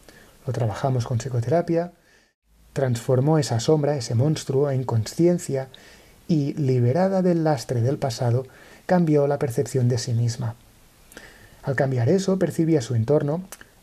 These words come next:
laboral, el, el, el universo, con una perspectiva más amplia y se dio cuenta que podía cambiar su manera de plantear las cosas. ¿Qué ocurrió? Pues que los compañeros de trabajo,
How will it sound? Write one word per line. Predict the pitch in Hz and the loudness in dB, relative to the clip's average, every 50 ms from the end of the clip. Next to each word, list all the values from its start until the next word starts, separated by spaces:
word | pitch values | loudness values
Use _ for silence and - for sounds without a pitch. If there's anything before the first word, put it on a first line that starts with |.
| _ _ _ _ - | _ _ _ _ -6
laboral, | 131 113 107 107 107 107 131 143 143 156 190 220 180 | -4 -4 -2 -2 0 0 2 2 2 2 0 -2 -4
el, | 131 123 - - | -6 -6 -6 -4
el, | 139 117 123 | -4 -4 -4
el | 117 113 107 104 | -4 -4 -4 -4
universo, | 107 101 98 104 127 160 160 - - 160 196 226 226 - - - - - - - - - | -4 -4 0 2 2 2 2 0 -2 -4 -4 -4 -6 -12 -20 -20 -20 -20 -20 -18 -8 -4
con | - 147 147 | 0 2 2
una | 160 165 160 | 2 2 2
perspectiva | 160 156 - - 147 120 - 143 127 117 | 2 0 0 -2 -4 -2 -2 0 0 0
más | 110 110 107 - | 0 -2 -2 -2
amplia | 151 143 143 - 135 127 | -2 -2 -2 -2 -2 -2
y | 123 | -2
se | 117 - 139 | -2 -2 0
dio | 147 165 156 | 0 0 2
cuenta | 160 156 147 143 143 147 | 2 2 0 0 0 -2
que | 143 151 147 | -2 -2 -2
podía | - 143 139 147 147 143 | 0 0 0 0 -2 -2
cambiar | - 143 139 135 131 135 | -2 -2 -2 -2 -2 -4
su | - - 151 | -4 -4 -4
manera | 143 135 131 127 127 | -2 -2 -2 0 -2
de | 131 139 | -2 -2
plantear | 131 - 131 117 113 117 117 113 | -2 -2 -2 -2 0 0 -2 -2
las | 120 120 117 - | -2 -2 -4 -4
cosas. | - - 123 - - 120 - - _ - - - _ _ - - - - - - - - | -6 -8 -8 -8 -8 -10 -14 -16 _ -20 -20 -20 _ _ -20 -20 -20 -20 -20 -20 -14 -4
¿Qué | - 180 | 0 0
ocurrió? | 180 180 185 156 127 123 113 - - - - - - - - - - - - - - - - - - - | 2 2 2 2 2 0 -4 -6 -8 -16 -20 -20 -20 -20 -20 -20 -20 -20 -20 -20 -20 -20 -20 -20 -12 -8
Pues | - 143 123 | -6 -4 0
que | 143 | 0
los | 156 143 120 | 0 0 2
compañeros | - 143 120 147 143 151 147 139 123 117 117 | 0 0 0 0 2 2 2 0 0 -2 -4
de | 120 | -4
trabajo, | 117 - 117 131 151 151 - - 170 208 | -4 -2 -2 0 0 0 0 -2 -2 -2